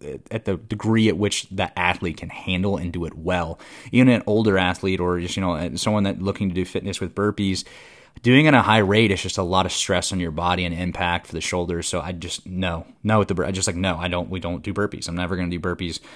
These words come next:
Uh, it's just not a thing we're gonna do. I don't like them. And, you know, that's obviously some of that's definitely my opinion, but no burpees.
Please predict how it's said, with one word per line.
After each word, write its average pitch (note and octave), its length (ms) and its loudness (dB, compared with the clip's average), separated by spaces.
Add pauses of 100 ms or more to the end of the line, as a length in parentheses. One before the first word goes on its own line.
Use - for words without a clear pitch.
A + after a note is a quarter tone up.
(200)
Uh, E2+ 320 -4
it's - 100 -8
just - 200 -8
not F2+ 160 -4
a E2+ 40 -6
thing E2+ 220 -8
we're E2+ 120 -8
gonna E2 160 -8
do. F2 180 -6
I E2 80 -6
don't D#2+ 240 -8
like E2 200 -10
them. F2 240 -2 (840)
And, F2 180 -12
you E2+ 80 -10
know, E2 160 -14
that's F2+ 300 -8 (140)
obviously B2 380 8
some - 200 -6
of F2+ 60 0
that's - 140 -6
definitely E2+ 260 -4
my D2+ 160 -4
opinion, D#2 380 -8
but - 180 -8 (200)
no A2 160 6
burpees. - 440 -2